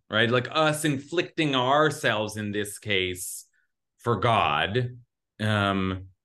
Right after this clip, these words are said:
and so that, I, does it, in, in other words, does it, it raises the question, does a covenant not just require an exchange of, of mutual benefits,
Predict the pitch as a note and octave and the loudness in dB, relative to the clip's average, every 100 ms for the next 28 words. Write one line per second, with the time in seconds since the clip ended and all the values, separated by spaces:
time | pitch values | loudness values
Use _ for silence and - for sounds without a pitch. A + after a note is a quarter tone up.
0 | _ _ - C#3 C3+ B2+ F3+ F3 E3 G3+ | _ _ 0 2 2 0 4 6 8 6
1 | A#3 B3+ - G3 F#3+ - - G#3 A3 A3+ | 4 2 4 2 0 -8 0 0 2 -2
2 | G3 G3+ G3 G3 G3 F#3 E3 G#3 G#3 A3+ | -2 -6 -2 0 2 2 0 -2 -2 -4
3 | E3 F3 F#3+ G3+ F#3 E3 F3+ D#3 D#3+ E3 | -6 -2 0 0 -6 -8 -8 -6 -6 -4
4 | D#3+ - - F3+ E3 G#3+ A3 A3+ A3+ - | -6 -8 -6 -4 0 2 2 2 0 -16
5 | _ _ C3 D3+ E3+ F3+ F#3 D#3 D#3+ - | _ _ 0 4 4 2 0 0 -4 -2
6 | D3 C#3+ C3+ B2 A#2+ - - - - E3 | 2 4 4 2 -2 -8 -14 -8 0 2
7 | D#3 C3 A2 G#2+ G#2+ - _ _ - B2 | 4 4 2 0 -6 -12 _ _ -2 2
8 | A2+ G#2 F#2 - - A#2 G#2+ C3 B2+ A#2 | 2 2 -4 -16 -6 -4 0 -2 0 -2
9 | G2 C#3+ E3 - G2+ | 0 0 0 0 -4